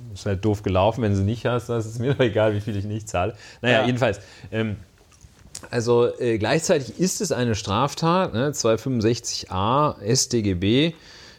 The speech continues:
Speaker 1: äh, <laughs> das ist auch, wenn man Automaten sozusagen verarscht, äh, ist auch eine Straftat, Erschleichen von Leistung.
Speaker 2: Ja.
Speaker 1: So,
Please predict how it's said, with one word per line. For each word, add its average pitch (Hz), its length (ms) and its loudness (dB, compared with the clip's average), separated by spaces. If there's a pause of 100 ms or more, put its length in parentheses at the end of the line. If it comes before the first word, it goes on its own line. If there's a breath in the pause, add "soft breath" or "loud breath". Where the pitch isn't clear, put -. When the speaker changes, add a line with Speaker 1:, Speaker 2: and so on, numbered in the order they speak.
(140 loud breath)
Speaker 1:
äh, 104 260 4 (120)
<laughs> - 120 -12
das - 260 -6
ist 98 160 -4
auch, 104 180 2
wenn 110 120 4
man 104 120 4
Automaten 104 800 2
sozusagen 101 600 2
verarscht, 85 600 -2
äh, 87 200 0
ist 90 120 -4
auch 101 380 -2
eine 92 140 -6
Straftat, 95 400 -2
Erschleichen 90 400 0
von 87 100 -4
Leistung. 80 400 -4 (280 loud breath)
Speaker 2:
Ja. 123 140 4
Speaker 1:
So, 110 160 2